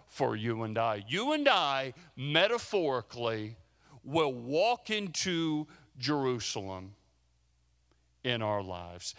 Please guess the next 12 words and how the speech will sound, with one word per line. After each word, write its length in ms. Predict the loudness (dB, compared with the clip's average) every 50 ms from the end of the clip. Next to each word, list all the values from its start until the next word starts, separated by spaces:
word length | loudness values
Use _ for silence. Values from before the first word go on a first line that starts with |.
| -12 -6 -2
And 160 | -2 2 2
let 120 | 2 2
me 160 | 2 0 -2
explain 760 | -2 -2 -4 -2 -2 -2 -2 -4 -4 -2 -2 -2 -2 -2 -4
it 160 | -4 -6 -6 -10 _ _ _ _ _ -8
this 340 | -4 -2 -2 -2 -4 -6 -6
way. 340 | -6 -6 -6 -6 -8 -12 -14 -16 -16 -16 -6 2
As 220 | 4 4 4 4 0
we 220 | -2 0 0 0 0
walk 580 | 0 0 2 4 6 6 6 4 4 2 -2
into 420 | -4 -4 -4 -4 -4 -4 -4 -4 -4
Jerusalem 920 | -4 -2 -2 0 0 0 0 -2 -2 -4 -6 -4 -4 -4 -4 -4 -8 -10